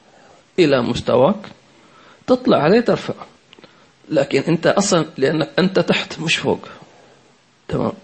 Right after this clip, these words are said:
يعني، واحد يقول: "أنا ست-، الطيارة س-، ستهبط بي". أقول: "أصلًا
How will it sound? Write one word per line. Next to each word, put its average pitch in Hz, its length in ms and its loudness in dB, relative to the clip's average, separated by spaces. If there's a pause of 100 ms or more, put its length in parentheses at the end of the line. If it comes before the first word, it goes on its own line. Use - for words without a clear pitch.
(160)
يعني، 117 160 0
واحد 123 160 0
يقول: 117 180 0
"أنا 113 260 0
ست-، 104 400 -2 (1080)
الطيارة 120 640 0
س-، 98 340 -2 (400)
ستهبط 110 640 -2
بي". 95 220 -2 (440)
أقول: 135 220 -4
"أصلًا 170 280 -2